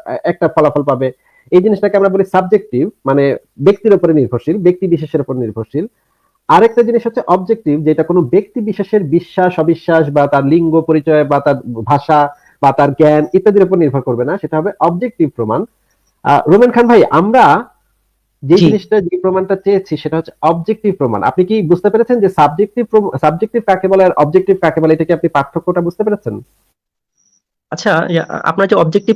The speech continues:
Speaker 3: প্রমাণের ভিত্তিতে, উম, বলতেছেন যা-, মানে যাদের অস্তিত্ব আছে, তো সেক্ষেত্রে আমি বলতে চাচ্ছি, মনে করেন, আহ, আপনার বাবা মা,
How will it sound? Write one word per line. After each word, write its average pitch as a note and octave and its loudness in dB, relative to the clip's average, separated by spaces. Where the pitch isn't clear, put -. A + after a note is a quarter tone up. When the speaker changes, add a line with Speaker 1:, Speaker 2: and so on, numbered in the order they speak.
Speaker 3:
প্রমাণের G3 4
ভিত্তিতে, F#3 0
উম, D#3+ -4
বলতেছেন E3+ 0
যা-, D#3 2
মানে D3+ 2
যাদের D#3+ 2
অস্তিত্ব E3+ -6
আছে, - -8
তো - -6
সেক্ষেত্রে G3 -2
আমি F#3+ 0
বলতে F3 0
চাচ্ছি, F3+ -2
মনে D#3+ 0
করেন, D#3 2
আহ, C#3 2
আপনার F#3 0
বাবা F3+ 4
মা, F#3 2